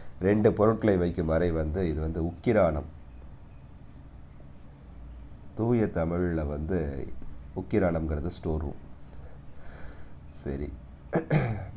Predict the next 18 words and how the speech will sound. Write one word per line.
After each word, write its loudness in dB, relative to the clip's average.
லான்னு 12
இருக்குது. 0
என்ன 6
லா 2
பார்க்கலாம். -2
ஆ, 2
ஐந்து 6
வலம் 4
இருந்த -2
இடம். 0
டேஸ் 12
த 6
வயதிலும் 6
சுறுசுறுப்பாக 4
இருந்தார். -2
ஆமா, -2
அந்த -4
தாத்தா 0